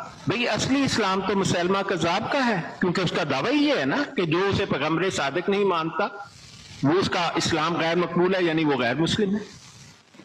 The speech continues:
इनका रसूल पाक सल्लल्लाहु अलैहि वसल्लम की सुन्नत और फत-, फतवे के मुताबिक उनका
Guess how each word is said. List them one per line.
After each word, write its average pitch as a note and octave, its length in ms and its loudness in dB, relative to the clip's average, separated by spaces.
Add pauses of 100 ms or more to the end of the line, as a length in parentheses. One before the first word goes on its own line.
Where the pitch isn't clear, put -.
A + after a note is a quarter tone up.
(2250)
इनका C#4+ 720 0
रसूल G3 500 2
पाक A#3+ 500 0
सल्लल्लाहु F#3+ 800 2
अलैहि A3+ 200 2
वसल्लम B3 640 0
की G#3+ 240 -4
सुन्नत A3 500 0
और G#3 280 -2
फत-, F3 280 -2
फतवे F#3+ 480 0
के A#3+ 120 -2
मुताबिक F#3+ 560 0
उनका F#3+ 640 0